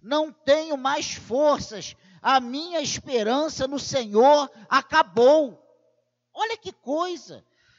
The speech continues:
"Lembra-te da minha aflição e do meu andar errante, no abismo, no absinto e da amargura.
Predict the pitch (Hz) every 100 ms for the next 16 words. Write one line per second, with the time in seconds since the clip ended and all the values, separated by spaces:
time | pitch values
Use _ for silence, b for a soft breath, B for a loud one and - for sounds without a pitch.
0 | _ 240 320 370 370 330 320 294 311 285
1 | 277 330 320 262 254 - - 277 320 302
2 | 277 247 254 311 302 254 180 247 277 294
3 | 247 170 240 302 - - - _ _ _
4 | 214 285 180 185 320 320 285 294 294 _
5 | _ _ _ _ _ _ 226 262 269 -
6 | - 311 - 269 _ 247 233 269 277 254
7 | 262 196 254 294 262 131 _